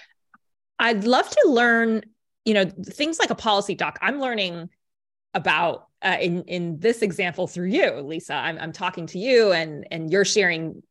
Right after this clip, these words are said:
kind of the best practices, uh, you've implemented. What are some of the resources you tap into in the industry, be that,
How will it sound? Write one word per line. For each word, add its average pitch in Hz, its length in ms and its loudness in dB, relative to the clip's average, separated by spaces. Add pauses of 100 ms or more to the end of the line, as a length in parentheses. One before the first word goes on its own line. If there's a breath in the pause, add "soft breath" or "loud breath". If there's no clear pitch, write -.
kind 180 160 -4
of 143 80 -6
the 147 60 -2
best 160 180 -2
practices, 160 640 -4
uh, 151 180 2
you've 220 280 0
implemented. 170 600 -2 (560 loud breath)
What 226 220 4
are 453 80 4
some 381 160 0
of 311 40 4
the 262 80 4
resources 170 960 0
you 226 640 -2 (460)
tap - 280 -2
into 170 600 -6 (380 soft breath)
in 180 120 0
the 175 160 4
industry, 156 480 -2
be 160 140 -4
that, 147 320 -2